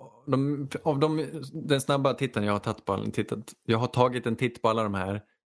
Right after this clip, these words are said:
Jag tycker han är mest pricksäker tillsammans med kanske Mac Jones faktiskt. Men Trevor Lawrence har ju, han har ju, han är så bra på allt och han är en atlet och han ser inte ut att kunna tillföra så mycket med benen. Men det såg vi ju, det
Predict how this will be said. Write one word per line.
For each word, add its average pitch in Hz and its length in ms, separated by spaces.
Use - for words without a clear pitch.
Jag 113 160
tycker 117 220
han 107 400
är 98 300
mest 98 280
pricksäker 98 380
tillsammans 95 420
med 92 120
kanske 95 240
Mac 104 280
Jones 101 260
faktiskt. - 380
Men 98 140
Trevor 101 140
Lawrence 95 400
har 92 120
ju, 90 300
han 101 180
har 95 120
ju, 92 120
han 107 160
är 107 80
så 107 200
bra 104 200
på 110 140
allt 98 240
och 101 60
han 104 120
är 104 120
en 98 80
atlet 98 540
och 104 80
han 110 260
ser 113 180
inte 107 180
ut 120 200
att 101 80
kunna 101 360
tillföra 117 240
så 117 80
mycket 104 180
med 101 100
benen. 98 300
Men 98 100
det 110 60
såg 110 280
vi 101 60
ju, 95 260
det 101 120